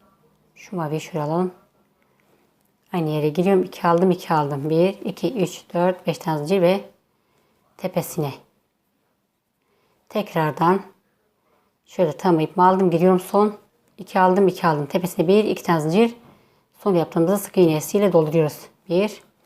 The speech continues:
iki, üç, dört,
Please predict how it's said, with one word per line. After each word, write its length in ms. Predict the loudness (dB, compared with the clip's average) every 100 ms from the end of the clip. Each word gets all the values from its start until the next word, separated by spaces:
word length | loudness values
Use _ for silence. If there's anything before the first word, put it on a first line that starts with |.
| _ _ _ _ _
iki, 520 | -18 -10 0 2 0 -4 _ _ _ _ _ _ -2
üç, 460 | -2 -2 -6 -18 -20 _ _ _ _ _ _ _ _ -4
dört, 520 | 2 2 0 -6 -20